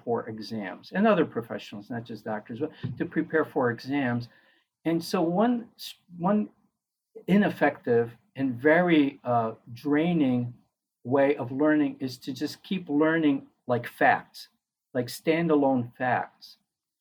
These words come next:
And, and the way to really learn is to understand, again, here I go with the environment and the landscape, that whole landscape of knowledge. So what I learn,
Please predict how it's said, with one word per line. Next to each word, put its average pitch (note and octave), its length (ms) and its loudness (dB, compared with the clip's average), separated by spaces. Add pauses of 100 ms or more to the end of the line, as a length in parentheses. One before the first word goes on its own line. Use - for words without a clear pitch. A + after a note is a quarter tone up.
(280)
And, D3+ 320 2 (160)
and D3+ 180 -2
the D#3 60 2
way G#3 200 4
to G3+ 120 2
really E3+ 280 2
learn E3+ 380 0
is - 260 -8
to - 180 -10
understand, D3 840 -2 (420)
again, C3+ 260 -2
here C#3+ 200 4
I C#3 80 4
go C#3 160 0
with C3+ 140 -2
the B2+ 100 -2
environment B2 640 2
and A#2+ 120 -4
the A#2 60 -2
landscape, B2 600 -4 (300)
that C#3 160 0
whole F3 460 0
landscape C#3 840 -2
of A2 120 -6
knowledge. B2 600 -2 (420)
So - 200 -2
what F3 160 4
I D#3+ 120 8
learn, E3+ 880 4